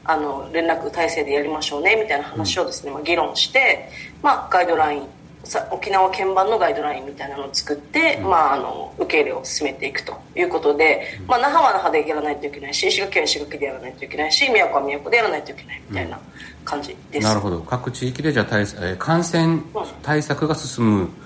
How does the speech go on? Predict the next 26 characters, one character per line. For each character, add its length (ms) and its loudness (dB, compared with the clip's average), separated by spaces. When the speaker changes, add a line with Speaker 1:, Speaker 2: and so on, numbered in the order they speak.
Speaker 2:
わ 100 0
け 100 -4
で 100 -4
す 120 -12
ね。 280 -4
Speaker 1:
う 40 0
ん。 40 2
う 40 2
ん 420 2
う 80 -6
ん。 20 -14
Speaker 2:
で、 60 -16
Speaker 1:
そ 140 2
う 20 4
な 120 4
ん 80 -2
で 100 -12
す 140 -6
よ。 60 -18
Speaker 2:
そ 140 -2
の、 80 2
そ 40 0
の 60 2
一 160 -6
方 160 4
で 100 4